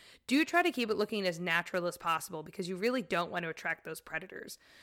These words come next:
So we know there are some good, funny looking birdhouses, and we do love those, like the ones where birds are, like, coming out of people's noses and stuff. Those are great. But the best birdhouse for a bird is something that's really natural, or even, like, a dead tree,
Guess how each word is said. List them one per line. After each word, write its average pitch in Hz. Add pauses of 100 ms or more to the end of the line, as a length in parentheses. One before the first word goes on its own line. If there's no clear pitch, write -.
So 285
we 302
know 311
there 339
are 311
some 285
good, 254
funny 208
looking 202
birdhouses, 175
and 160
we 147
do 233
love 175
those, 175
like 175
the 185
ones 175
where 180
birds 170
are, 180
like, 160 (180)
coming 175
out 170
of 165
people's 170
noses 156
and 170
stuff. 160
Those 359
are 370
great. 311 (800)
But 277 (480)
the 226
best 294
birdhouse 240
for -
a 180
bird 262
is -
something 202
that's 165
really 269
natural, 196 (280)
or 185
even, 208
like, 202
a -
dead 180
tree, 247